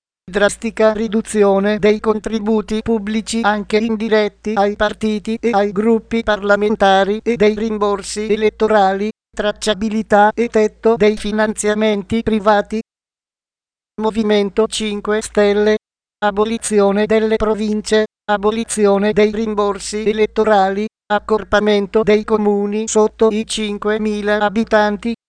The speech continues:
insegnamento della Costituzione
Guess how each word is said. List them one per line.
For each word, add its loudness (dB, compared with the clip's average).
insegnamento 0
della 0
Costituzione -2